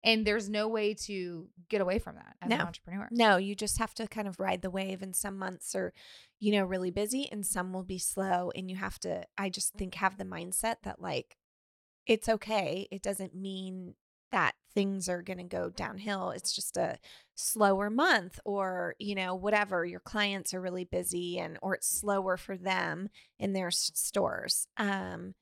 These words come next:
Speaker 2: but yeah, just kind of keeping that mindset that, like, it's gonna be fine.
Speaker 1: It's gonna be
Speaker 2: And
Speaker 1: fine.
Speaker 2: I, I like to kind of run lean. I try and run,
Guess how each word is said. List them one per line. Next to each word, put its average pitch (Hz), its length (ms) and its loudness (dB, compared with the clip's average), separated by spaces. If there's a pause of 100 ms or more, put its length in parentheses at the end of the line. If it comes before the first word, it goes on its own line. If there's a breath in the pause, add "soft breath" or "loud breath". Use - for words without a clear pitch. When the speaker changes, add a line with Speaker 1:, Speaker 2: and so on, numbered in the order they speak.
(720 soft breath)
Speaker 2:
but - 160 8
yeah, 202 240 6
just - 280 0
kind 202 180 -4
of 190 120 -6
keeping 190 340 -6
that - 160 -4
mindset 170 520 -6
that, 175 160 -6
like, 190 260 -6
it's - 180 -6
gonna 285 220 -6
be 262 140 -6
fine. 175 480 -4
Speaker 1:
It's - 100 -12
gonna 269 140 4
be 262 60 4
Speaker 2:
And 254 140 0
Speaker 1:
fine. 170 360 -10 (160)
Speaker 2:
I, 269 340 6
I 233 120 2
like 247 240 -2
to 262 120 -6
kind 226 200 -4
of 196 120 -6
run 190 300 -4
lean. 185 400 -4
I 190 100 -2
try 196 260 2
and 190 220 -4
run, 180 360 -4